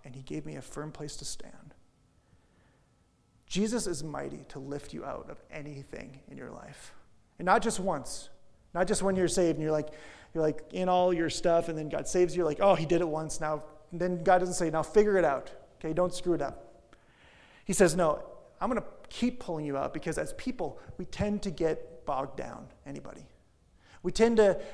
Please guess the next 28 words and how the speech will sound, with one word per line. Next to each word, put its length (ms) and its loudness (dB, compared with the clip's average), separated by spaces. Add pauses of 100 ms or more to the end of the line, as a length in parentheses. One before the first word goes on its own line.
(200)
take 200 4
on 160 6
too 120 -2
much. 220 0
Do 60 0
you 40 0
ever 100 -2
feel 240 2
like 220 2
your 100 -8
mindset 500 -4
is 120 -8
so 300 -2
bogged 280 -4
down? 320 -10 (480)
Do 80 2
you 60 8
ever 80 2
feel 160 4
like 160 2
you 40 -6
get 200 -2
in 40 -8
a 60 -4
headspace 680 -4
that 100 -4
you're 120 -4
like, 240 -8